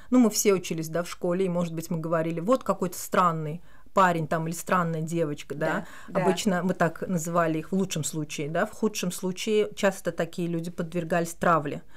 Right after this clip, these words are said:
Speaker 2: Да,
Speaker 1: И они
Speaker 2: буллингу.
Speaker 1: подвергаются буллингу и травле до сих пор,
Speaker 2: Мгм.
Speaker 1: да. И, э, если мы говорим, например, кстати, месяц, сентябрь месяц, это ме-, месяц, а, когда люди много говорят о том, как предотвратить суицид, да, это месяц как бы предотвращения суицида.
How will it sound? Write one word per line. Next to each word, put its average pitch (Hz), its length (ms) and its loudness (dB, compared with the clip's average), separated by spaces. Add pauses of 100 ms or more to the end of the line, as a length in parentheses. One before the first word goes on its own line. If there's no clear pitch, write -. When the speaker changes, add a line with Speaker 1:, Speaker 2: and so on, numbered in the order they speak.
(160)
Speaker 2:
Да, 175 200 -6
Speaker 1:
И 185 140 2
они 180 200 2
Speaker 2:
буллингу. 196 220 2
Speaker 1:
подвергаются 180 640 4
буллингу 190 480 0
и 170 60 -2
травле 190 380 4
до 170 120 -4
сих - 240 -8
пор, 170 220 0
Speaker 2:
Мгм. 180 80 -4
Speaker 1:
да. 180 260 0
И, 180 240 -2
э, 170 260 -4
если 185 300 -2
мы 170 140 -2
говорим, 170 400 0
например, 170 500 -4
кстати, - 340 -2
месяц, 180 320 -2
сентябрь 180 460 0
месяц, 175 320 -6
это 180 180 -6
ме-, 185 200 0
месяц, 190 600 -2
а, 170 440 -4 (380)
когда 180 240 0
люди 185 200 0
много 180 260 0
говорят 165 400 0
о 175 120 -2
том, 185 260 0
как 180 280 0
предотвратить 170 520 -2
суицид, 170 540 -2
да, 160 100 0
это 190 180 -2
месяц 180 520 -2 (200)
как 170 180 -4
бы 165 280 0
предотвращения 196 840 2
суицида. 170 680 -2